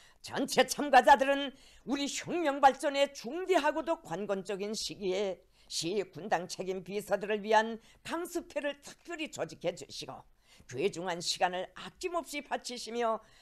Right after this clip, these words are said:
시 군당 사업의 뚜렷한 방향과 방도를 가르쳐 주신 탁월한 사상 리런과 위대한 스승을 우러러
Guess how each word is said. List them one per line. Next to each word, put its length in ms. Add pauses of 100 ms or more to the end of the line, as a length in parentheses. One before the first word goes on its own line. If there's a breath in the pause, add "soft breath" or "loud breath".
(140 soft breath)
시 320 (120)
군당 420
사업의 680
뚜렷한 680
방향과 540
방도를 480
가르쳐 400
주신 520 (480 soft breath)
탁월한 880
사상 600
리런과 720 (160 loud breath)
위대한 500
스승을 680
우러러 560